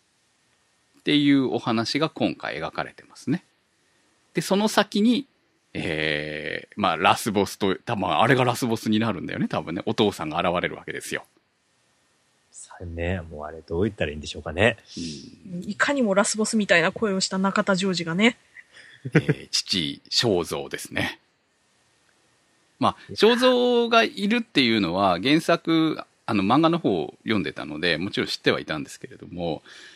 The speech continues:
Speaker 1: まあ、どういう、アニメの方にどういう風な感じで出か-、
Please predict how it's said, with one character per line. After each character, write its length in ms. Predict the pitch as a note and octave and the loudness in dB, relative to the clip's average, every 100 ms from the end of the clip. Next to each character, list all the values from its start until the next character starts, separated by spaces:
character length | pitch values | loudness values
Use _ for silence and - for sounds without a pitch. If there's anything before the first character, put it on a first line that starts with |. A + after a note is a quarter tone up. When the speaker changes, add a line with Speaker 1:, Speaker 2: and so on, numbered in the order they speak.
| - _ - | -20 _ -2
Speaker 1:
ま 80 | E3 | -2
あ、 40 | G2 | 6
ど 220 | G3+ B3 | 6 6
う 60 | E3 | 4
い 300 | G2+ F2 D2+ | 4 2 -2
う、 80 | - - | -8 -4
ア 100 | C#3 | 2
ニ 80 | F#3 | 4
メ 100 | A3+ | 4
の 100 | A3+ | 2
方 160 | A3 E3+ | 2 2
に 100 | F#2 | 4
ど 140 | D#3 | 4
う 60 | E3 | 4
い 60 | |
う 60 | F#2+ | 2
風 320 | F#2 D#2+ D2+ | -2 -6 -6
な 160 | F2 - - | -8 -10 -12
感 240 | - D#2+ D2+ | -8 -6 -6
じ 120 | D#2 | -8
で 100 | D2 | -8
出 160 | D#2+ F2 | -6 -4
か-、 180 | - | -6